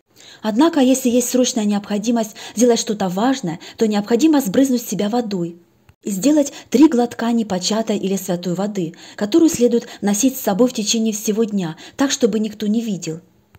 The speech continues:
Приметами запрещено, чтобы в Филимонов день в доме было грязно, поэтому двадцать седьмого декабря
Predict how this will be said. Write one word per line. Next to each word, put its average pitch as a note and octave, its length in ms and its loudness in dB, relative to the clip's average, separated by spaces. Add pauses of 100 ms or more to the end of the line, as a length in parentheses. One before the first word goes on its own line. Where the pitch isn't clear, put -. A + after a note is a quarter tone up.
(180)
Приметами F#3 640 -2 (180)
запрещено, A#3+ 500 0
чтобы B3 260 0
в A#3+ 60 -2
Филимонов A3 560 -2
день B3 180 2
в G3+ 60 -2
доме G#3+ 260 -2
было G#3 240 -4
грязно, E3 560 -6 (420)
поэтому G#3+ 360 0
двадцать B3+ 300 0
седьмого A#3 260 0
декабря G3 500 -4